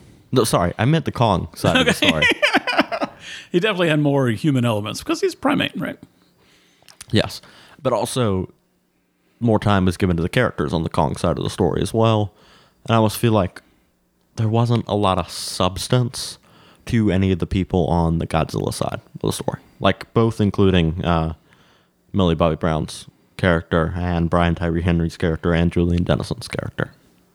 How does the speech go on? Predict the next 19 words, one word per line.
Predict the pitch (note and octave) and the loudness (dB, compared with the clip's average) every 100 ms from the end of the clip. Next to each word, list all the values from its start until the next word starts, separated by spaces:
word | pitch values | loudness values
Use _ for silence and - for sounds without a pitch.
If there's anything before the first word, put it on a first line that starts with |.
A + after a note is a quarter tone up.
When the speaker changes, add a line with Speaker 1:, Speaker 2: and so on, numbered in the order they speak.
| _ _ _ _ _ _ _ _ _ _ _ _ - | _ _ _ _ _ _ _ _ _ _ _ _ 0
Speaker 2:
Yeah, | D#4+ E4+ E4 D#4+ C4+ | 2 4 2 -2 0
eh, | C#4+ B3 - | 2 2 0
I, | B3+ A#3 - | -2 -2 -4
yeah, | - A3+ - - - | -2 0 -2 -8 -2
I | |
didn't | D3+ C3 | 2 4
feel | B2 A2+ | 2 -2
that. | A#2+ _ _ _ _ _ _ - | -4 _ _ _ _ _ _ 0
I | |
mean, | G3+ F3+ | 4 6
I, | D#3 | 6
I, | D3 | 6
I | D3+ C#3+ | 6 6
didn't | D3 B2 | 4 4
feel | C#3+ B2 A2 A2+ | 4 2 0 -4
like | C3 A#2+ | -4 -2
I | |
don't | A#2+ A#2+ - | -2 -6 -10
strongly, | - - C3 F3 C3+ A2+ A2+ | -8 2 4 6 4 2 -4